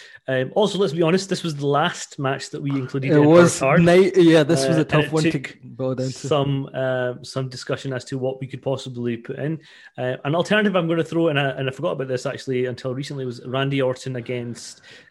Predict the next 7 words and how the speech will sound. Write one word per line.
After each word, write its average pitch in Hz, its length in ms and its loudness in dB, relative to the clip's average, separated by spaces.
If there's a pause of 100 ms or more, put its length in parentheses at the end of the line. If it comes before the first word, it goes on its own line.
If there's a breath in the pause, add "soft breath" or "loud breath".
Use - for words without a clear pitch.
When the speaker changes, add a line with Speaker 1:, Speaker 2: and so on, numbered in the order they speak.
Speaker 1:
um, 120 560 -4 (240)
Seth - 320 -4
Rollins. 165 460 -2 (340 soft breath)
It's 135 160 -4
a 135 40 -2
mid-card 135 440 -2
match, 143 380 -4